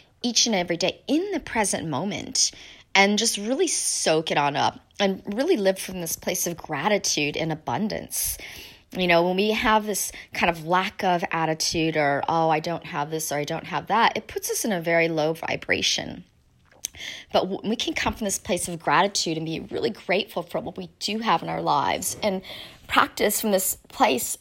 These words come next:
of abundance, live our life, like, abundantly and to the fullest. It's amazing what can happen. And like I said, I'm so excited, like, this competition, you know, it's just a bit of fun, really. I mean,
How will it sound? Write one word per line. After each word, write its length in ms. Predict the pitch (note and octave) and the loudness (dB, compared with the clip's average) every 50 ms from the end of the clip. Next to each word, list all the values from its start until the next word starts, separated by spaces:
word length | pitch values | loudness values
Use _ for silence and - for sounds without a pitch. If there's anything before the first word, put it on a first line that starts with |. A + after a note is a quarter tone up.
| - - | -2 -2
of 100 | F#3 - - | -2 -2 -2
abundance, 960 | F#3+ F#3 - _ - F3 D3+ F3 B3 A#3 G3+ - - - - - - - - - - | -6 -6 -6 _ -2 0 0 0 0 -2 -2 -4 -8 -8 -8 -6 -6 -6 -6 -8 -12
live 320 | - D#3+ G3+ B3+ C#4+ B3 | -4 4 6 6 6 6
our 140 | G#3 D#3+ - | 4 2 0
life, 360 | E2+ D#2 - - E3 - - - | 0 -2 -2 -4 -4 -8 -12 -14
like, 180 | - - - - _ _ _ _ _ _ _ - - | -14 -14 -14 -16 _ _ _ _ _ _ _ -10 -10
abundantly 840 | E3 D#3+ - E3+ D#3+ F#3+ G3+ A3+ G#3+ - - F#3+ - - - F3 - _ - _ _ _ - - | -6 -2 2 2 2 2 2 -2 -4 -4 -6 -8 -6 -8 -8 -12 -16 _ -20 _ _ _ -6 -2
and 160 | G3 G3 G3 | -2 -2 -2
to 100 | - - | -2 -2
the 80 | E3+ E3 | -4 -4
fullest. 800 | - - - - - - C#4+ B3 - - - - - - - - - - - - - - - | -6 -8 -6 0 2 4 4 4 4 2 -2 -4 -4 -4 -6 -8 -14 -16 -16 -16 -14 -10 -8
It's 140 | A#3 - - | -4 -2 0
amazing 640 | A3+ A#3+ A#3+ A#3+ A#3+ A3+ A3+ B3+ B3 G#3 G3 E3 E3 | 2 2 2 2 2 4 4 4 4 4 2 -2 -2
what 140 | D#3+ - | -4 -6
can 140 | - - C#3 | -6 -6 -6
happen. 580 | - F3 F3 A#3 E4+ - - D#3 B2 G2 D3 D3+ | -2 0 0 0 0 2 2 2 2 2 0 -2
And 280 | C#3+ D3 D3 D3+ - - _ - - - - - - _ - - - - - - | -2 -2 -4 -6 -8 -12 _ -20 -20 -20 -20 -20 -20 _ -20 -20 -18 -12 -8 -4
like 140 | G#3 G#3+ G3 | -2 0 2
I 60 | G3 | 2
said, 200 | G3 - A#3+ A3+ | 2 4 6 6
I'm 100 | G3 G3 | 6 4
so 280 | G3 - - F#3 F#3+ A3 | 2 2 4 6 6 6
excited, 640 | A3 G#3+ - - B2+ E3+ G3 F3+ D#3+ D#3 D#3+ - - | 4 2 4 4 4 6 6 6 6 6 4 4 2
like, 260 | F3+ D#3+ E3 - - - - - - - _ | 2 2 2 0 -4 -18 -20 -20 -20 -10 _
this 320 | - F#3+ F#3+ - - - - - D3+ - | 0 0 2 2 0 -2 -4 -6 -8 -6
competition, 880 | - - G3 G3+ G3+ - - - G#3 F#3 - - - - E3 D#3 E3 | 0 2 2 2 2 0 -4 -2 -2 -2 0 4 8 8 8 8 6
you 80 | F3 E3+ | 4 2
know, 100 | E3+ E3+ | 2 2
it's 140 | G3+ - - | 2 2 0
just 180 | E4+ - - | 0 2 2
a 40 | - | 2
bit 140 | - F4+ A#3+ | 4 4 4
of 80 | A#3 - | 4 2
fun, 460 | - - F#3+ E3 D3 D3+ D3+ C#3 C3+ | 2 4 6 6 6 4 2 -2 -2
really. 400 | C#3 B2+ A#2 A2+ B2 B2 - - | -2 0 0 0 -2 -2 0 0
I 120 | - F3 | 2 2
mean, 260 | F#3 F#3 F3+ F3 F#3+ | 2 2 2 0 0